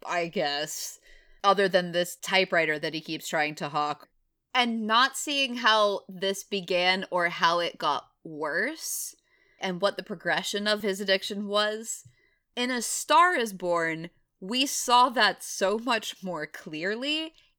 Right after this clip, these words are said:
even though when we first met Fredric March's character, he was already clearly an alcoholic. <laughs> He just was charming and he was functioning,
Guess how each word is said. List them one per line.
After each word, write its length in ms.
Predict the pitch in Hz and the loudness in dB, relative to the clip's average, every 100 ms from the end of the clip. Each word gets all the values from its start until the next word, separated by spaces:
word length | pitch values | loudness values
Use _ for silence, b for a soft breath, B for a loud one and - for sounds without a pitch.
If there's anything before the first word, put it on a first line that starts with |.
| - | -4
even 520 | 285 330 320 320 262 | 0 0 0 -4 -2
though 520 | 254 247 185 165 151 - _ _ | 2 2 4 2 -2 -8 _ _
when 300 | 185 208 202 | 0 0 0
we 160 | 208 208 | -2 -4
first 460 | - 208 208 - | -2 -2 -2 -4
met 440 | 180 180 180 175 - _ _ _ _ _ | -10 0 4 4 0 _ _ _ _ _
Fredric 360 | - 185 175 170 | -2 -2 -2 -2
March's 360 | 247 233 226 | 0 0 -4
character, 760 | - 220 175 165 175 156 147 143 _ _ _ | -4 0 2 0 -2 -2 -2 -6 _ _ _
he 180 | - 247 | -4 0
was 200 | 220 214 226 | 4 4 8
already 560 | 254 220 220 214 185 | 6 8 6 6 4
clearly 500 | 175 214 202 190 165 | 0 -2 0 2 0
an 100 | 151 | -2
alcoholic. 1120 | 143 139 226 330 - 131 202 226 240 240 - b | -4 -4 6 8 8 4 2 4 2 0 -8 b
<laughs> 60 | b b b | b b b
He 200 | 262 247 | 0 2
just 320 | 208 220 220 | 4 4 4
was 240 | 196 190 | 0 0
charming 720 | - 311 311 254 220 208 208 202 | 2 6 8 6 4 2 2 -2
and 320 | 180 190 185 180 | 2 2 2 -4
he 180 | 202 | -4
was 520 | 185 180 180 180 160 - _ _ _ | -2 0 0 -4 -10 -16 _ _ _
functioning, 880 | - 214 190 - 175 147 139 151 | 4 4 4 -2 -6 -6 -10 -12